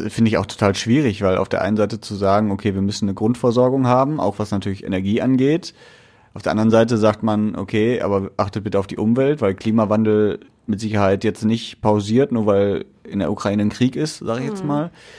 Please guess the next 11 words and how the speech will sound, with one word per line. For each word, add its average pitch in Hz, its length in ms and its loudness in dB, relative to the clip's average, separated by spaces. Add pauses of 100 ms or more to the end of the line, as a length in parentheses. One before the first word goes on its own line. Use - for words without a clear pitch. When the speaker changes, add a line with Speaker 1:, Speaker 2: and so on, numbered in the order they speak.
(360)
Speaker 1:
Das - 180 -6
ist, - 380 -10
also 90 200 0
da 90 240 0
will 107 80 2
ich 117 140 0
auch 117 140 2
ungern 139 340 2
Politiker 131 440 -2
gerade 87 280 -2
sein. 92 380 -2